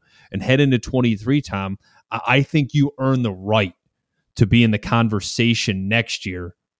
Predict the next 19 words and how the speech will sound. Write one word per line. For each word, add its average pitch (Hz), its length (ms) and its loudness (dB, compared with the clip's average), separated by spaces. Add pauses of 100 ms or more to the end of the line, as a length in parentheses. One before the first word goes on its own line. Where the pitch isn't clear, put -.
(180)
as 104 200 -2
a 95 60 -6
team 110 420 0
that 101 180 -4
can 101 180 -2
make 113 220 0
a 147 80 2
push, - 540 0 (200)
not 107 140 -4
just - 180 -8
in 139 100 -2
the 139 140 -4
East, 120 440 -4
not 104 180 -6
just 127 160 -10
in 139 60 -2
the 131 80 -2
Big 139 240 2
Ten, 90 280 -4